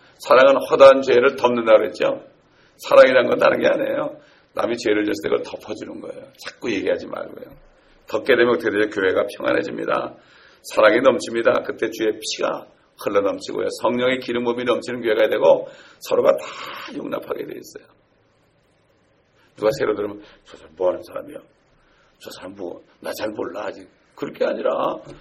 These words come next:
서로 대화를 해가지고 알면 될 거 아니에요. 그렇잖아요. 예? 자꾸 서로 사귀어야죠. 예, 그래야 됩니다.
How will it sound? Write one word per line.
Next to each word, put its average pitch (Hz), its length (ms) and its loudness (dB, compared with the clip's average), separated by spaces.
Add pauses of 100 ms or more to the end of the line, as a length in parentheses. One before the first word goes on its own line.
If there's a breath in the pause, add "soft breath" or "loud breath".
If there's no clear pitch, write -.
서로 - 320 -6
대화를 - 300 4
해가지고 76 220 -2
알면 120 300 -4
될 143 140 2
거 - 120 -2
아니에요. - 220 -8
그렇잖아요. 131 680 -6 (180)
예? - 40 -8 (960)
자꾸 - 360 -10
서로 - 120 -2 (140)
사귀어야죠. - 800 -2 (240)
예, - 140 -12
그래야 113 240 -4
됩니다. - 440 -10